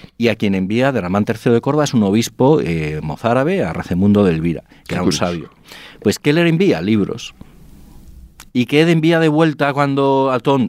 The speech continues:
Speaker 1: Libros. Hay intercambio de códices valiosos, de libros raros que no había en un sitio o en el otro. Otro ejemplo de esto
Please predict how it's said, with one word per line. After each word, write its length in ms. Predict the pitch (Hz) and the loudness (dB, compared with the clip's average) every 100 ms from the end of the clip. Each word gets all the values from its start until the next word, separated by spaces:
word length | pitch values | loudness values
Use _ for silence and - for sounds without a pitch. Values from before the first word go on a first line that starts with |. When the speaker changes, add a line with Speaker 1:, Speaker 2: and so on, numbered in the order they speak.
| - | -4
Speaker 1:
Libros. 560 | 101 98 123 107 82 113 | -6 2 2 2 -2 -2
Hay 80 | |
intercambio 540 | 117 131 135 147 160 156 | -2 -2 -2 -2 -2 -4
de 140 | 110 | -4
códices 500 | 131 143 147 143 160 | -2 0 0 -2 -2
valiosos, 560 | 123 92 127 147 165 160 | -2 0 0 0 -2 -2
de 80 | 101 | 0
libros 400 | 117 117 120 - | 2 0 -4 -6
raros 380 | 104 127 151 | -4 -2 -2
que 100 | - | -4
no 180 | 101 113 | -2 0
había 240 | 110 120 127 | 0 2 2
en 100 | 113 | 2
un 120 | 110 | 0
sitio 360 | - 123 135 113 | -2 -2 2 4
o 100 | 90 | 4
en 80 | |
el 140 | 90 92 | 2 2
otro. 240 | 90 - - - - - - - | 0 -6 -12 -20 -20 -20 -18 -4
Otro 220 | 117 127 | -2 -2
ejemplo 380 | 127 135 131 131 | -2 -2 -2 0
de 120 | 143 | 0
esto 360 | 151 - 156 | -2 -2 -2